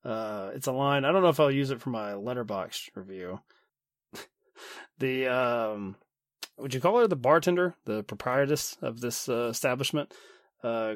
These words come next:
calls a, uh, a guy, I guess, too mouthy with her, a saucy upstart. I liked that. Uh, there's some of this,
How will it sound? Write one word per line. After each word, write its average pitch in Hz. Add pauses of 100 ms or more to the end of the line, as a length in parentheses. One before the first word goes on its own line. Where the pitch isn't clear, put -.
calls 127
a, 104
uh, 92
a 107
guy, 120
I 120
guess, 120
too 135
mouthy 120 (400)
with 135
her, 151
a -
saucy 127
upstart. 147 (500)
I 143
liked 160
that. 110
Uh, 123
there's 143
some 208
of 202
this, 160